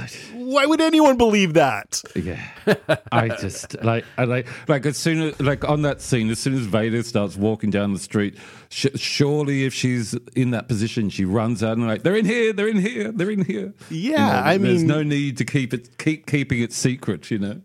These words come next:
Speaker 1: I, you, why would you decide to be a spy if you're with the Empire and not tell your commanding
Speaker 2: And not tell
Speaker 1: officers?
Speaker 2: anyone, yeah.
Speaker 1: Yeah,
Speaker 2: <laughs>
Speaker 1: that is, I forgot why she said why, but it was,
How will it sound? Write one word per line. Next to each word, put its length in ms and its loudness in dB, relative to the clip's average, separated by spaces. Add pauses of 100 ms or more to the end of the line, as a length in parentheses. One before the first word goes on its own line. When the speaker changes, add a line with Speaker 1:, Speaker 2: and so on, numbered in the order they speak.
(200)
Speaker 1:
I, 60 -6 (600)
you, 220 0 (340)
why 220 2
would 220 2
you 240 2 (140)
decide 440 2
to 80 4
be 160 2
a 80 4
spy 540 4
if 160 2
you're 120 2
with 180 2
the 120 0
Empire 300 0
and 120 0
not 240 -2
tell 240 2
your 140 0
commanding 500 -2
Speaker 2:
And 140 2
not 140 -2
tell 200 2
Speaker 1:
officers? 220 0
Speaker 2:
anyone, 260 -4
yeah. 280 -6
Speaker 1:
Yeah, 500 2
Speaker 2:
<laughs> 0 -
Speaker 1:
that 220 -2
is, 160 -8 (100)
I 140 -4
forgot 300 0
why 100 4
she 180 -2
said 220 2
why, 220 4
but 120 0
it 100 -2
was, 320 -2